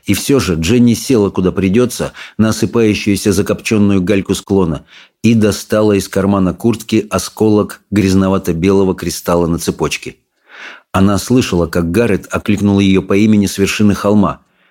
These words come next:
но не ответила ни словом, ни взглядом. На той стороне долины Оспри уже одолевал широкую гранитную лестницу,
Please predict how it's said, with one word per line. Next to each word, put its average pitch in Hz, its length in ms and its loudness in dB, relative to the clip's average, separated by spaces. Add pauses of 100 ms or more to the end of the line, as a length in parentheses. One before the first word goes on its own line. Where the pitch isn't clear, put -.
(160)
но 110 180 2
не 107 180 4
ответила 98 500 0
ни 90 160 2
словом, 98 580 0 (140)
ни 101 100 2
взглядом. 85 520 -2 (680)
На 98 140 0
той 143 220 2
стороне 110 480 0
долины 107 640 0
Оспри 117 360 -2
уже 107 300 2
одолевал 110 480 2
широкую 101 480 0
гранитную 101 520 0
лестницу, 85 600 -2